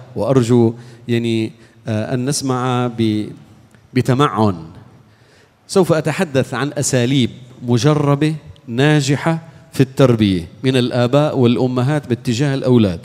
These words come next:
عندك أولاد ما عم يزبطوا معك، شو بدنا نساوي؟ سوف أدعوك. أول وحدة، إذا أردت أن تربي، ربي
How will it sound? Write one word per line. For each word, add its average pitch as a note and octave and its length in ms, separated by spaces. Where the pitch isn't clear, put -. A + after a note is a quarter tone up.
عندك D3+ 320
أولاد B2 380
ما D3+ 80
عم D#3+ 140
يزبطوا C3 300
معك، G2+ 260
شو F3 140
بدنا D#3 240
نساوي؟ D3+ 540
سوف C#3 240
أدعوك. C3+ 720
أول C3 540
وحدة، E3 500
إذا C3 340
أردت D3+ 340
أن B2+ 220
تربي، E3 600
ربي E3+ 580